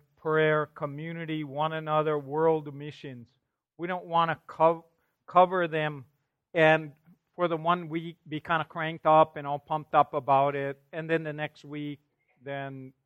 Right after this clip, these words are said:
we just forget about it and jump on to another subject, okay? So, uh, with our core values, what we're doing, we're identifying spiritual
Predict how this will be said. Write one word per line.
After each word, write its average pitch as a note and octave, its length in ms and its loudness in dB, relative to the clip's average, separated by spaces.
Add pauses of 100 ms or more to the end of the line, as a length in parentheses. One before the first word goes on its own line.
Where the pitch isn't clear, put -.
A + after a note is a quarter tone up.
(400)
we C#3+ 140 -12
just C3 360 -14
forget C3+ 300 -8
about B2+ 340 -10
it B2 140 -16
and A2 240 -18 (1900)
jump D#3+ 220 0
on D3+ 240 2
to C3+ 140 -8
another C3 300 -12
subject, G#2+ 460 -20 (460)
okay? B2+ 400 -6 (500)
So, E3 300 4
uh, D3 220 6 (1120)
with G#3+ 200 6
our G#3+ 120 6
core A3+ 260 8
values, G#3 480 6
what G3+ 240 4
we're F#3 160 0
doing, G3 400 -2
we're F3+ 180 6
identifying F#3+ 960 2
spiritual A3 1000 0